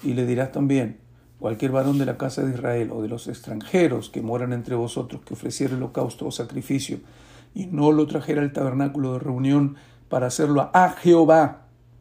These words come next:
el tal varón será igualmente cortado de su pueblo. Si cualquier varón de la casa de Israel o de los extranjeros que moran entre ellos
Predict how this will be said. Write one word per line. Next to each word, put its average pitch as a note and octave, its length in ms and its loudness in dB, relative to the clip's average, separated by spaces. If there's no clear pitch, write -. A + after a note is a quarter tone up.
el D3+ 200 2
tal F3+ 220 8
varón D3 440 2
será - 480 -2
igualmente D#3 720 2
cortado - 640 -4
de E3 60 -4
su - 180 -8
pueblo. G#2 380 -8
Si - 220 -4
cualquier E3 340 2
varón E3 260 4
de D#3 100 4
la C3 140 2
casa D3+ 280 -2
de C3+ 100 -2
Israel C3 400 -4
o C3 80 -2
de B2 80 -4
los B2 220 -8
extranjeros C#3+ 680 -4
que D3 120 -6
moran C3+ 340 0
entre B2+ 380 -4
ellos B2 400 -8